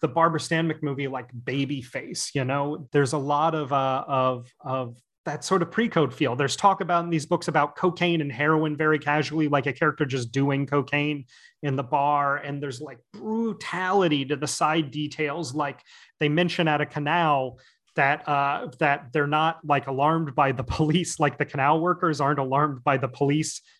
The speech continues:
fighting with the suspect, 'cause that's a canal where just earlier in the week, a woman's pair of disembodied legs had floated up in a sack, you know? Like, there's those kind of, like, uh, uh, details all throughout this book. It has a,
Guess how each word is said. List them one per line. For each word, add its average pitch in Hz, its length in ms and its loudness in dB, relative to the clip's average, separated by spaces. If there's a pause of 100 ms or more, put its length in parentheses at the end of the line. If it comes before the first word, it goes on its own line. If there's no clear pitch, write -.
(200)
fighting 151 320 0
with 139 120 -6
the 156 60 0
suspect, 170 540 0
'cause 147 140 -2
that's 196 220 0
a 185 40 0
canal 196 360 2
where 156 100 2
just 170 380 -6
earlier 190 340 2
in 190 80 -4
the 180 80 0
week, 196 260 -2
a 151 80 4
woman's 160 540 0 (340)
pair 180 260 2
of 143 360 -4
disembodied 170 720 2
legs 165 320 0
had 127 140 -8
floated 156 440 0
up 160 160 2
in 151 80 0
a 143 40 -2
sack, 170 580 -2 (420)
you 139 120 0
know? 156 340 2
Like, 151 240 -2
there's 147 220 -2
those 170 240 -4
kind 180 380 -2
of, 156 120 -2
like, 135 340 -4 (480)
uh, 139 40 -6 (440)
uh, 156 260 -10
details 147 680 0
all 139 140 2
throughout 139 360 -2
this 131 180 -8
book. 156 520 -2
It 135 100 -4
has 170 480 0
a, 143 220 -2